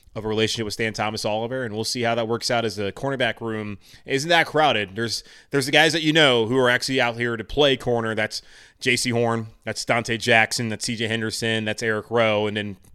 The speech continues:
Keith Taylor also. Stan Thomas Oliver, he's gonna have to make this roster by contributing on special teams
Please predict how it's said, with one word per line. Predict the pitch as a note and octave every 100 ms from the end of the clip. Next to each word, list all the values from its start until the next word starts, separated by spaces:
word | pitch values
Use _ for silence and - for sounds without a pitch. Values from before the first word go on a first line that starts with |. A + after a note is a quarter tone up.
| -
Keith | A#2+ A2+
Taylor | A2 G#2+ G#2
also. | G#2+ G#2 G#2+ F#2+ F#2+ F2 - -
Stan | A#2+ A#2
Thomas | A2 G#2+
Oliver, | A#2+ A#2 A2 A2 G#2
he's | A2+
gonna | A2+
have | G#2+
to | G#2
make | G#2
this | G2+ G2
roster | G2+ G2 A2+ G2+ F2+ - -
by | G#2+
contributing | G#2 F#2+ A2 G#2 G2+
on | F#2
special | - G#2+ - G2
teams | G#2 G2 F#2+